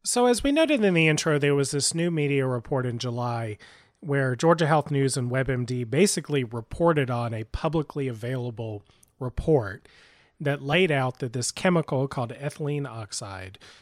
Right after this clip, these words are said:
which is a chemical used in the sterilization of medical equipment,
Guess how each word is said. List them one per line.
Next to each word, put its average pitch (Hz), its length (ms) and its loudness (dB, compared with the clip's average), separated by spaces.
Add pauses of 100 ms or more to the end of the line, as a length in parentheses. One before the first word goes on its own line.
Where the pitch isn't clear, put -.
(120)
which 135 140 -2
is 135 140 0
a 127 80 -2
chemical 151 480 -2
used 127 580 0 (280)
in 139 120 -4
the 117 80 -4
sterilization 135 800 0
of 110 100 -6
medical 123 480 -4
equipment, 98 540 -12